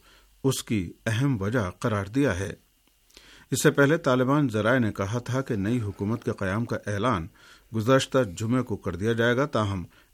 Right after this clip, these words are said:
عین وقت پر اسے مؤخر کر دیا گیا۔ پندرہ اگست کو طالبان کے کابل میں داخل ہونے کے بعد محمد اشرف غنی کی حکومت سقوط کر گئی تھی اور وہ ملک سے فرار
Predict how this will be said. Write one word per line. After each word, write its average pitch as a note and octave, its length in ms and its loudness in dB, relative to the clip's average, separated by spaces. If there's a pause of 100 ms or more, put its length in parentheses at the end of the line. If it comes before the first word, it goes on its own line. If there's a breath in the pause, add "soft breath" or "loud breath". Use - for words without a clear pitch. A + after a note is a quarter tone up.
(120)
عین A#2 340 2
وقت A#2+ 260 -4
پر C#3+ 140 0
اسے G#2+ 280 -2 (180)
مؤخر A2 640 -2
کر C#3 300 -4
دیا A#2+ 220 -2
گیا۔ E2+ 280 -2 (1040 loud breath)
پندرہ C#3 280 4
اگست D3 280 4
کو F3 100 -4
طالبان A#2+ 480 0
کے D#3 140 -6
کابل A2+ 380 0
میں C3 160 0
داخل G#2 400 -2
ہونے B2+ 220 0
کے B2 120 -4
بعد G2+ 220 0 (520 soft breath)
محمد A2 500 -2 (120)
اشرف A#2 440 -4
غنی A2 380 0
کی B2 140 -2
حکومت G2 460 0 (520 soft breath)
سقوط A#2+ 400 -2
کر G#2 200 -2
گئی C3 140 4
تھی C#3 200 0
اور B2 140 2
وہ G2 260 -2 (200)
ملک A2 420 -2
سے A2 200 -2 (140)
فرار F#2 320 -4